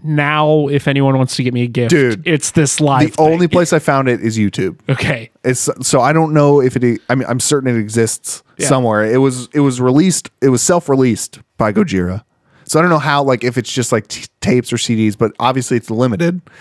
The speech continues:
Speaker 1: Yeah.
Speaker 2: And again, the only place I found it is, is on YouTube. Every track is named Makistio one, Makistio two.
Speaker 1: Okay.
Speaker 2: Right?
Speaker 1: Yeah, yeah.
Speaker 2: It, it lasts for f-, sixty, it's fifty-eight minutes long.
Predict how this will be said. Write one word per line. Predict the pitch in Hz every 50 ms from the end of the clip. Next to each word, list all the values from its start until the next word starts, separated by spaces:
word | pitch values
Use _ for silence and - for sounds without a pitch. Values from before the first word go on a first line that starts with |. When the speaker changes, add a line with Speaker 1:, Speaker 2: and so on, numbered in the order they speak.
| - -
Speaker 1:
Yeah. | 151 151 147 127 110 - -
Speaker 2:
And | 139 139
again, | 135 139 123
the | 113 113
only | 120 127
place | - 139 123 -
I | 127 113
found | - 117 113 113
it | 107 98 190
is, | 202 175 156 160 - - - _ _ _ -
is | - 90 87 101
on | 95 95 95 90 90 - _ -
YouTube. | - 196 226 - - 107 104 98 - - - - _ - -
Every | 135 147 170
track | 165 - - - 202 180 131 135 - -
is | 127 117 120
named | 120 113 110 110 107 104 - - - _ _ _ _ _ _ _ _ _ _
Makistio | - 110 - - 151 147 - - 143 131 123 120
one, | 117 113 107 98 90 87
Makistio | 87 - - - - - 131 123 110 -
two. | - - 110 101
Speaker 1:
Okay. | 131 175 85 - 135 143 - _
Speaker 2:
Right? | - 117 110 117 131
Speaker 1:
Yeah, | 139 139 135
yeah. | 131 123 117 107 - - - _ _ _ _ _ _ _ _ _ _ -
Speaker 2:
It, | 139 143 - _ _ _
it | 131 135 - 135
lasts | 139 143 170 214 - -
for | - -
f-, | 208 - - - - _ _
sixty, | - - - - 180 - - - 156 147 139 120
it's | - 135 135 -
fifty-eight | - - 190 - - 170 156 143
minutes | 120 127 127 117 117 -
long. | 120 113 107 139 160